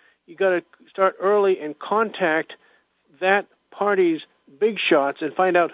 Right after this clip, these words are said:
who is in charge of recruiting candidates.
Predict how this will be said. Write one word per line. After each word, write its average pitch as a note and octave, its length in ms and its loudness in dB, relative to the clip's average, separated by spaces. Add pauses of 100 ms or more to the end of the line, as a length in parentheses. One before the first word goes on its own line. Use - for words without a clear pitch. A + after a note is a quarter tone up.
(120)
who A3 180 0
is F3 260 2
in F3 120 -2
charge F3+ 320 0
of D3+ 180 -2
recruiting E3 540 0
candidates. F3 680 -2